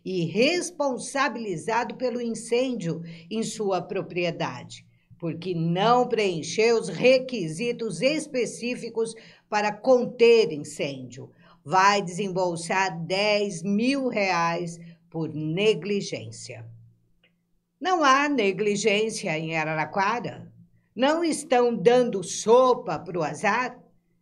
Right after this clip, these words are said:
O que o Ministério Público do Meio Ambiente vem fazendo nesse sentido?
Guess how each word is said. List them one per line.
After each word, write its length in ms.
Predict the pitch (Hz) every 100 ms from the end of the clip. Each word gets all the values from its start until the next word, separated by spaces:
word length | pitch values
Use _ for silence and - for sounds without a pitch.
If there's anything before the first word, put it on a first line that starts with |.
| _ _
O 140 | 311 285
que 160 | 359
o 100 | 370
Ministério 800 | 330 302 240 175 - 302 311 269
Público 680 | 202 - 285 285 247 254 262
do 120 | 214
Meio 480 | 202 214 302 302 262
Ambiente 720 | 247 233 226 202 214 208 -
vem 400 | 220 165 269 302
fazendo 680 | 285 247 233 175 202 202 190
nesse 460 | 196 196 180 175 -
sentido? 680 | 202 175 - 160 120 135